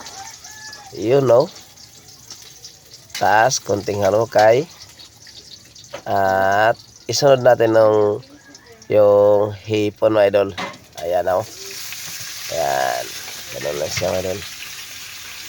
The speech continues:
Taas, konting halukay-halukay. At antayin natin. Antay-antayin natin, mga idol, na kumulo, mga idol, mga idol. At lagyan natin ng tubig. At pag kumulo na, mga idol,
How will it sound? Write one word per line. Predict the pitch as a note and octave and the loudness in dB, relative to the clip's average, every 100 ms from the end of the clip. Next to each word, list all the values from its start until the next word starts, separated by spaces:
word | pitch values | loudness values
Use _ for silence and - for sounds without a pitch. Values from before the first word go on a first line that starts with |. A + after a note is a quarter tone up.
| - - - - - - - | -18 -20 -20 -20 -20 -20 -6
Taas, | - G#2 A2 B2+ - | 0 2 2 0 -6
konting | - G2 F#2 G2 G2+ | -6 -8 -6 -4 -2
halukay-halukay. | G2+ G2 G2+ A2 G#2+ G#2+ A#2 C3 A#2+ A#2 B2 | -2 0 0 0 0 2 2 2 4 6 4
At | G2+ G2 G#2+ | 2 -2 -2
antayin | G#2 A2 G#2 G#2+ | -2 2 4 4
natin. | G#2+ A2 A2+ C#3 _ - - - - - - | 4 2 0 -2 _ -20 -20 -20 -20 -20 -12
Antay-antayin | G2+ G2+ G#2 G#2 G#2+ | -6 0 2 2 2
natin, | G#2+ G#2+ | 2 2
mga | G#2+ G#2+ | 2 2
idol, | G#2+ | 2
na | G#2+ G#2 G#2 | 2 2 2
kumulo, | - G#2+ G#2+ G#2 | 0 0 2 2
mga | G#2 G#2 | 2 4
idol, | A2 G#2+ | 4 2
mga | G#2+ G#2 | 0 2
idol. | A2 A2 | 2 4
At | G#2 G2 | 2 2
lagyan | G2+ G#2 G2+ | -2 2 2
natin | G2+ G#2 G2+ | 2 0 -2
ng | G2 - | -4 -4
tubig. | G#2+ G#2+ G2+ B2 A2+ G#2 - - - - - _ _ _ - | -2 -2 -2 -2 -4 -10 -14 -12 -10 -12 -14 _ _ _ -6
At | - G2+ G2 G2+ G2+ - - | 0 2 2 2 2 -2 -2
pag | G#2 A2 | -2 0
kumulo | E3 E3+ E3+ | 2 4 6
na, | D#3+ D3 | 6 6
mga | C#3+ | 6
idol, | B2 A#2 | 6 6